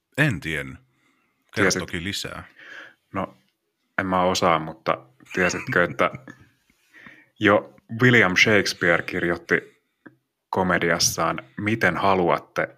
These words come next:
Speaker 2: vuonna tuhatviisisataayhdeksänkymmentäyhdeksän pannukakuista?
Speaker 1: Joo.
Speaker 2: Mieti, tuhatviisisataayhdeksänkymmentäyhdeksän se kirjoitti pannukakuista. Et se on
Speaker 1: Niin,
Speaker 2: niitä,
Speaker 1: mutta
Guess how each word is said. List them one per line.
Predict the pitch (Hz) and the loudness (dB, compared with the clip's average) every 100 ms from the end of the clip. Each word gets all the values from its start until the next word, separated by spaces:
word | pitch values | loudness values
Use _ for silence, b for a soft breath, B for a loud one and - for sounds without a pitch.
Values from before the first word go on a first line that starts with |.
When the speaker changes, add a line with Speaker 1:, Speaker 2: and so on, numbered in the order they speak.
| - 90 | -12 -6
Speaker 2:
vuonna | 87 85 | -4 -4
tuhatviisisataayhdeksänkymmentäyhdeksän | 85 87 - 95 90 85 82 82 82 82 - 85 85 - - | -4 -4 2 4 4 -2 -2 -2 -2 -4 -6 -8 -6 -6 -6
pannukakuista? | 80 - - - - - - _ _ _ _ _ _ _ _ _ _ _ _ _ _ _ _ _ _ _ - | -8 -10 -12 -14 -14 -18 -18 _ _ _ _ _ _ _ _ _ _ _ _ _ _ _ _ _ _ _ -14
Speaker 1:
Joo. | 104 165 | -6 -4
Speaker 2:
Mieti, | 175 156 - - | -4 -6 -12 -6
tuhatviisisataayhdeksänkymmentäyhdeksän | 113 101 - 113 87 - 82 82 80 - - 80 76 - - | -2 -2 2 2 2 0 -2 0 -2 -6 -8 -8 -8 -14 -16
se | - _ _ _ | -20 _ _ _
kirjoitti | - 87 80 - | -12 -10 -10 -8
pannukakuista. | 82 82 82 - - - - _ _ _ - 101 | -6 -6 -10 -16 -16 -20 -20 _ _ _ -12 -8
Et | - | 0
se | |
on | 101 | 0
Speaker 1:
Niin, | 92 | 2
Speaker 2:
niitä, | 90 92 | 0 -2
Speaker 1:
mutta | - - | -4 -10